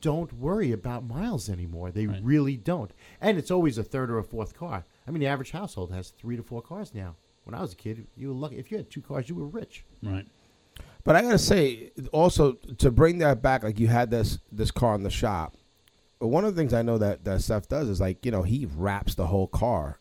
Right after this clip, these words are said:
Speaker 3: Like, a new vehicle, I mean, he's getting calls from, like, Fer-,
Speaker 1: Right, so
Speaker 3: Ferrari.
Speaker 1: So I'll get into that. So, so the exotic, being involved with exotic cars,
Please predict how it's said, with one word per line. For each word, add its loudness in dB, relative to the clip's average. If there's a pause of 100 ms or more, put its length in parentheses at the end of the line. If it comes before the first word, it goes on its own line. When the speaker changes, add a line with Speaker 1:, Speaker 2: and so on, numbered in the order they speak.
Speaker 3:
Like, -2
a 2
new 4
vehicle, 0
I -2
mean, 2
he's 0
getting -2
calls -2
from, -4
like, -8
Fer-, -6
Speaker 1:
Right, -2
so 0
Speaker 3:
Ferrari. 4 (280)
Speaker 1:
So 0
I'll 4
get 4
into 0
that. -4
So, 0
so 2
the 4
exotic, 2
being 2
involved 2
with -2
exotic -2
cars, -2